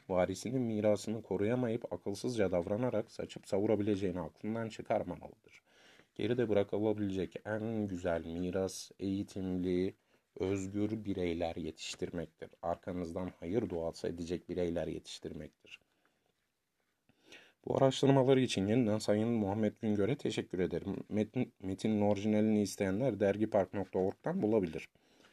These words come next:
Bu hafta da insanın yüreğini öldüren açgözlülükten söz ettik. Ben bu bahsettiklerimde parayı kötülemedim, parayı eleştirmedim. Çünkü sonuçta para sadece bir nesne.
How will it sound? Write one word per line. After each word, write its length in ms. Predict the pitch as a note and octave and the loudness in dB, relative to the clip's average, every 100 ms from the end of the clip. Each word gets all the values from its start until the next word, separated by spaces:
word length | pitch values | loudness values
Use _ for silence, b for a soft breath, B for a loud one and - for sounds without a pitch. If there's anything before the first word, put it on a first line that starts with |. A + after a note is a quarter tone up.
| b b b b _ | b b b b _
Bu 120 | A2 C#3 | 2 4
hafta 280 | D3 - | 4 2
da 80 | B2+ | 2
insanın 380 | G#2 A#2 B2 C3 | 2 0 0 2
yüreğini 380 | B2 A2+ A2 A#2 | 2 2 2 2
öldüren 380 | G#2+ G2 A#2+ C#3 | 2 2 0 0
açgözlülükten 800 | A#2 - G#2 G2 G2+ G2 G#2+ G2+ | -2 0 0 0 -4 -4 -4 -2
söz 220 | F2 F#2 | -4 -2
ettik. 540 | E2+ - - - - _ - | -4 -6 -12 -14 -20 _ -4
Ben 200 | G#2+ A2 | -4 -4
bu 80 | |
bahsettiklerimde 800 | A#2 A#2 - A#2 - A#2 G#2+ C#3 | -2 -2 0 -2 -4 -2 0 0
parayı 380 | E3 B2 B2 D#3+ | 0 4 4 4
kötülemedim, 640 | F3+ - C3+ A#2+ F#2 D#2 D#2 | 0 0 2 2 0 -4 -14
parayı 360 | - - E2+ A2+ | -12 -2 0 2
eleştirmedim. 720 | G2 G2 - A2+ G#2+ D#2 - - b b b b b | 2 0 0 -2 -2 -6 -10 -20 b b b b b
Çünkü 260 | - B2 - | -6 -6 -4
sonuçta 360 | F#2+ G#2+ G#2 | -4 -2 -2
para 200 | A2+ G#2+ | 0 0
sadece 480 | - A#2+ G#2 F#2 G#2 | 0 -2 0 0 2
bir 180 | B2+ G2 | 2 2
nesne. 400 | F2+ - E2 | -2 -2 -8